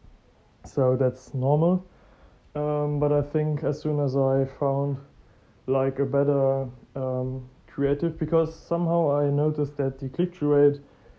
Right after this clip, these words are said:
and the click-through rate all is pretty low, um, because my other product I'm test-, um, using right now with the eight point five K, um, I have a click-through rate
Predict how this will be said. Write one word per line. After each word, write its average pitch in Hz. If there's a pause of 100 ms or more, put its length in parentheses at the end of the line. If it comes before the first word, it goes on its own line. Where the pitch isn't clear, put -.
(120)
and 135
the 131 (180)
click-through 147
rate 135 (100)
all 165 (380)
is 131 (400)
pretty 160
low, 135 (220)
um, 123
because 127
my 120
other 143
product 139
I'm 139 (600)
test-, 151
um, 139
using 143
right 139
now 143
with 135
the 131
eight 143
point 139
five 139
K, 147 (640)
um, 135
I 131
have 143
a 135
click-through 170
rate 143